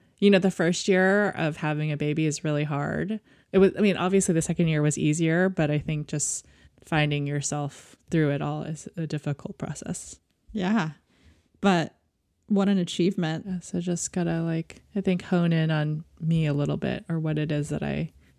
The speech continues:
Speaker 1: really work on that this year.
Speaker 2: Mm-hmm. I think that's a, I think that's, like, the best goal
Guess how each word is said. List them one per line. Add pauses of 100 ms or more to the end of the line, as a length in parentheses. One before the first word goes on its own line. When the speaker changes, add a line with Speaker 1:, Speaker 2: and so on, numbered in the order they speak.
Speaker 1:
really
work
on
that
this
year. (560)
Speaker 2:
Mm-hmm. (540)
I
think
that's
a,
I
think
that's,
like,
the
best
goal